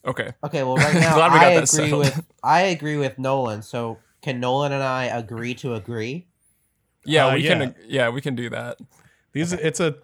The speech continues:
Speaker 3: it's an epi-, it's a, it's a lot of firsts here. Um, those are, these, they're words that have never been said together in the same sentence.
Speaker 1: That's cool, you know? Y-, it's like that, that Twitter bot that's like the first time the New York Times says a word.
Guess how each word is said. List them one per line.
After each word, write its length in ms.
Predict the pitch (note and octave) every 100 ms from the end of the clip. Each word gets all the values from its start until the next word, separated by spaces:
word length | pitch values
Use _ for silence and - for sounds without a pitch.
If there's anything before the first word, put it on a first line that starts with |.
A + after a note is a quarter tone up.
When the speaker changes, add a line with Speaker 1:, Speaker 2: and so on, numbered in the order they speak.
| -
Speaker 3:
it's 200 | D3 C#3
an 100 | D3
epi-, 260 | D3+ D#3 C#3+
it's 160 | C3+
a, 100 | C3
it's 120 | B2 B2+
a 20 |
lot 220 | B2 C#3+
of 100 | B2+
firsts 560 | - B2+ G#2+ - - -
here. 320 | G#2+ G2+ G#2 _ -
Um, 440 | A2+ G#2 G2+ G2+ - - _ _ _
those 180 | A#2+ A#2+
are, 60 |
these, 340 | A2+ B2 C3+ C3+
they're 200 | C#3+ B2
words 320 | A2+ C3+ C3+
that 100 | C3
have 100 | A#2
never 300 | A2+ A#2+ B2
been 180 | B2 A2
said 300 | G#2+ A#2 A2
together 560 | G#2+ G#2 G2+ G#2 G#2+ B2
in 80 | A2
the 80 | G#2+
same 260 | - A2 G#2+
sentence. 460 | G#2+ F#2+ A2 - - _ _
Speaker 1:
That's 220 | - F#3 -
cool, 360 | - E3+ A#2
you 120 | A2+
know? 120 | A#2+ B2+
Y-, 160 | C3+ C#3
it's 160 | D3
like 100 | G3
that, 440 | F#3+ F3+ C#3 _ -
that 180 | C#3+ -
Twitter 300 | - D3+ D#3
bot 320 | C#3 C#3+ -
that's 160 | C#3
like 100 | C3+
the 120 | A#2+ A#2+
first 300 | B2+ B2+ -
time 180 | B2+ B2
the 80 |
New 100 | A2
York 260 | A#2 A#2 A2+
Times 440 | - A2+ A2+ A#2
says 260 | - B2 A2+
a 60 | A2+
word. 460 | G#2+ G#2+ A2+ A#2